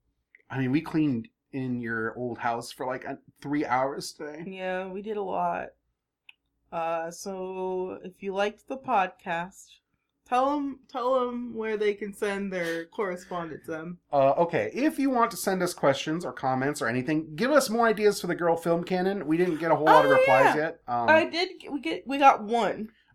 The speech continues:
Speaker 1: Okay. I kinda wanna do, like, an episode when we get a bunch of them. So
Speaker 2: Okay.
Speaker 1: if you wanna just sit on it for a
Speaker 2: Yeah,
Speaker 1: second.
Speaker 2: okay, yeah. But thank you for the, the person who did, sent it. They know who they are. So thank
Speaker 1: Um,
Speaker 2: you.
Speaker 1: If you wanna send us ideas for, like,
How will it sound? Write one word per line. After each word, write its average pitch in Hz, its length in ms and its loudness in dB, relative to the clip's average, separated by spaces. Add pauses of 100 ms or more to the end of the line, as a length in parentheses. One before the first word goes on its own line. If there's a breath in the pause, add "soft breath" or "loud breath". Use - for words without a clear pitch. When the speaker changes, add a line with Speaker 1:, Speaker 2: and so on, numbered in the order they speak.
Speaker 1:
Okay. 127 340 -8 (220 loud breath)
I 180 60 2
kinda 262 240 4
wanna 208 140 8
do, 175 140 2
like, 165 160 4
an 160 60 2
episode 156 280 2
when 131 100 0
we 120 60 -2
get 120 120 0
a 113 40 0
bunch 107 260 -4
of 110 60 -14
them. - 180 -20 (200)
So 294 80 6
Speaker 2:
Okay. 269 180 4
Speaker 1:
if 143 80 -2
you 147 80 4
wanna 127 160 2
just 110 160 -8
sit 110 100 -2
on 117 160 0
it 143 160 -4
for 226 120 -4
a - 20 2
Speaker 2:
Yeah, 233 300 8
Speaker 1:
second. 160 80 -4
Speaker 2:
okay, 175 360 0
yeah. 175 160 2
But 202 160 -8
thank 311 200 2
you 359 100 6
for 330 100 -2
the, 262 180 -6
the 254 100 -10
person 339 360 0
who 320 140 2
did, 220 320 -2
sent 262 280 4
it. 202 300 0
They 208 100 0
know 208 140 2
who 190 80 0
they 165 160 0
are. 113 300 0
So 180 240 -8
thank 262 320 2
Speaker 1:
Um, - 80 -14
Speaker 2:
you. 185 240 -6 (460 loud breath)
Speaker 1:
If 214 200 6
you 262 80 -2
wanna 226 160 4
send 180 200 2
us 160 100 2
ideas 147 400 4
for, 156 120 -2
like, 123 280 2